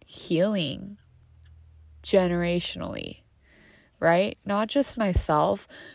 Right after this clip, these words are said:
but understanding that, not just understanding, feeling, embodying this knowing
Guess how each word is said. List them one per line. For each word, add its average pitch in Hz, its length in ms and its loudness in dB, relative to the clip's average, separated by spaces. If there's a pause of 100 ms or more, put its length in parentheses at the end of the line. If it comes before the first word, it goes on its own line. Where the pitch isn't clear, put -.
but 214 120 6
understanding 190 920 -2
that, 165 400 0 (720)
not 180 160 2
just 175 240 -2
understanding, 180 720 -6
feeling, 175 1000 -2 (220)
embodying 165 1000 -2 (640)
this - 280 2
knowing 175 540 -6